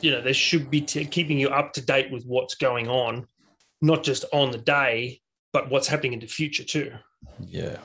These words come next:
Speaker 1: I think.
Speaker 2: For sure. So, and then you're aware of what's happening, and this comes down to good scheduling and organisation too from your builder,
Speaker 1: Yeah.
Speaker 2: and you can see very early signs of that.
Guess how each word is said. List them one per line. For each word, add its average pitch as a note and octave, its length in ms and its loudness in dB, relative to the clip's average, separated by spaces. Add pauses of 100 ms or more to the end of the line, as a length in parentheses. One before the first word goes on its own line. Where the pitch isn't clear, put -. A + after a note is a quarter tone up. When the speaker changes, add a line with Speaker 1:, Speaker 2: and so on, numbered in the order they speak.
(560)
Speaker 1:
I C#3 100 2
think. - 340 -10 (840)
Speaker 2:
For - 60 0
sure. F#2+ 300 4
So, - 180 2
and G#2 220 4
then A2 160 6
you're A#2 260 10
aware F#2+ 300 6
of F2+ 80 2
what's F#2+ 220 2
happening, G2+ 260 4
and A#2 120 6
this C#3+ 160 4
comes F#2 220 2
down F2+ 140 2
to F2+ 60 2
good E2+ 160 2
scheduling E2+ 560 0
and E2+ 80 0
organisation E2 800 0
too E2 240 -2
from E2+ 260 -2
your E2+ 120 0
builder, E2+ 300 2
Speaker 1:
Yeah. E2+ 80 2
Speaker 2:
and F2 120 -2 (420)
you - 140 4
can C#3 100 4
see F#3 200 6
very A2 360 8
early F#2+ 200 6
signs F2+ 440 4
of F2 60 4
that. F2+ 320 4